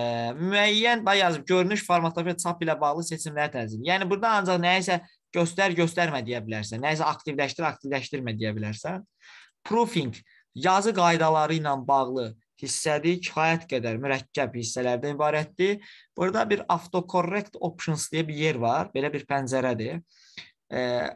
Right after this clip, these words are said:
avtomatik, belə deyək də, müəyyən biz nəyisə səhv elədikdə, o səhvləri bizə yardım eləyir,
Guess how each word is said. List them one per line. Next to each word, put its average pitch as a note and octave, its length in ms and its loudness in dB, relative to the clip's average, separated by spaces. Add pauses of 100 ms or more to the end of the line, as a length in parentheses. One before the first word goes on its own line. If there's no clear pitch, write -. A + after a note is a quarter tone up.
(120)
avtomatik, F3 800 0 (260)
belə D#3+ 300 2
deyək C3+ 100 -2
də, F3+ 160 -2
müəyyən F#3 360 2
biz E3+ 120 -4
nəyisə E3+ 320 0
səhv F3 400 -4
elədikdə, D3 560 -2
o - 120 -4
səhvləri E3 440 -2
bizə E3 240 0
yardım D3+ 400 2
eləyir, G#2+ 240 -4